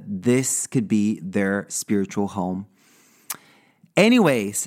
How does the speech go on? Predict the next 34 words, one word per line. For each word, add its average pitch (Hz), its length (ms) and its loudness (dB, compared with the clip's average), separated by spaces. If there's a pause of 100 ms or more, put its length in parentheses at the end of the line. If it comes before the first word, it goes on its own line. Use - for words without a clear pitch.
today's 165 520 4
guest 123 520 0
is 110 520 2
someone 139 500 0
that 117 100 0
I've 110 140 0
wanted 113 240 2
to 113 80 -6
have 107 180 0
on 104 60 0
the 101 80 0
show 107 240 -2
for 131 240 -2
a 135 80 2
while. 165 500 4
So - 140 -8
I'm 113 80 0
so 131 220 0
happy 139 560 2
that 113 240 0
I 113 80 0
can 113 160 -2
have 113 500 0
Kevin 185 340 4
Garcia 208 800 2
on 127 220 0
the 135 80 0
show. 110 440 -4 (440)
Kevin 240 360 4
is 175 140 2
a 131 80 2
spiritual 180 580 0
recovery 190 460 2
coach, 113 500 0